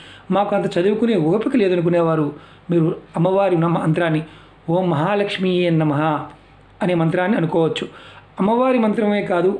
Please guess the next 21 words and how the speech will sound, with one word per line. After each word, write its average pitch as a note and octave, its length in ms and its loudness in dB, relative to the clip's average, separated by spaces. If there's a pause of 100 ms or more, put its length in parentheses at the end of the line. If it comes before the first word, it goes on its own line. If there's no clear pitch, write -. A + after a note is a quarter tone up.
మీ F3+ 80 0
కులదేవత F3+ 400 0
మంత్రాన్ని F3+ 380 0
కూడా F3 180 0
చేసుకోవచ్చు. D#3+ 440 -4 (380)
లక్ష్మీ B3+ 340 2
ఆరాధన F#3+ 440 2
చేస్తున్నప్పుడు E3 420 0
మాత్రం A3+ 340 -2 (360)
"ఓం B3+ 280 0 (100)
మహాలక్ష్మీయే F3+ 680 -2
నమః" D#3 300 0 (380)
అనుకోండి. D#3+ 380 0 (400)
లేదంటే G3 540 0 (520)
మీరు G#3 160 2
"శ్రీమాత్రే G3 540 0
నమః" G3 180 0
అనుకోండి, F#3+ 540 -2 (640)
లేదంటే G3 260 0
రాజరాజేశ్వరి F3 580 0
అనుకోండి, F3+ 360 0